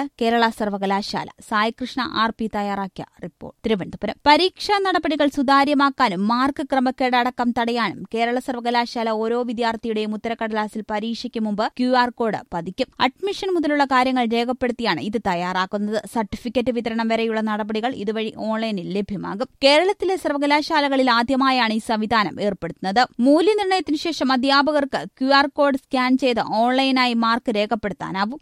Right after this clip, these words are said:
പരീക്ഷാ നടത്തിപ്പുമായി ബന്ധപ്പെട്ട ജോലിഭാരം കുറയ്ക്കാനും പരീക്ഷാഫലം നേരത്തെ പ്രഖ്യാപിക്കാനും സാധിക്കും. ഈ അധ്യയന വർഷം പി ജി ന്യൂ ജനറേഷൻ പ്രോഗ്രാമുകളിലും കാര്യവട്ടം എഞ്ചിനീയറിംഗ് കോളേജിലും പ്രവേശനം നേടിയ അഞ്ഞൂറോളം വിദ്യാർത്ഥികളുടെ ആദ്യ സെമസ്റ്റർ പരീക്ഷ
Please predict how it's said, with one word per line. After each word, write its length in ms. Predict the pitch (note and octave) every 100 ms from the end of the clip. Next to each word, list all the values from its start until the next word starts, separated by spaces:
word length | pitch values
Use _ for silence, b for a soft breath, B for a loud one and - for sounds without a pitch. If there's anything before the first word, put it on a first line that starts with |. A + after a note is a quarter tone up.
| -
പരീക്ഷാ 460 | A3 A#3+ B3 - B3+
നടത്തിപ്പുമായി 640 | B3 A#3+ B3+ B3 A#3+ A3+
ബന്ധപ്പെട്ട 500 | A3 A3+ A#3+ B3 A#3
ജോലിഭാരം 600 | A3+ A3+ A3+ A#3+ B3 A#3 A#3
കുറയ്ക്കാനും 460 | A3+ A3+ G#3+ E3+
പരീക്ഷാഫലം 720 | F#3 G#3+ A3 - B3 A#3+ A#3 A3
നേരത്തെ 340 | A3 A3+ A#3+
പ്രഖ്യാപിക്കാനും 720 | A3+ A3+ A3+ A3 A3 F#3+ -
സാധിക്കും. 480 | F3 F#3+ F3+ F#3+ B3+
ഈ 140 | A#3+ E4
അധ്യയന 460 | D4+ C#4 E4+ F4+ F4
വർഷം 340 | D#4 - C4+ B3
പി 160 | B3+ C4
ജി 160 | D4 D4
ന്യൂ 180 | B3+ B3
ജനറേഷൻ 500 | B3 C4 C4+ D4+ B3+
പ്രോഗ്രാമുകളിലും 760 | B3 A#3+ B3 B3 B3 A#3 E3 E3+
കാര്യവട്ടം 680 | A3 A#3 B3 A#3+ A3+ A#3 - -
എഞ്ചിനീയറിംഗ് 600 | A3+ B3 C4 C4 C4 B3+
കോളേജിലും 420 | B3 A#3+ G#3 F3+
പ്രവേശനം 500 | A#3+ A#3+ C4 C#4 B3
നേടിയ 280 | A#3+ A#3 A3+
അഞ്ഞൂറോളം 560 | A3+ A#3+ B3 B3+ B3+
വിദ്യാർത്ഥികളുടെ 600 | A3+ A#3+ A#3 A#3+ A3+ A3
ആദ്യ 260 | A3 A#3+ C4
സെമസ്റ്റർ 360 | B3+ A#3+ A#3 A3+
പരീക്ഷ 340 | A#3 A#3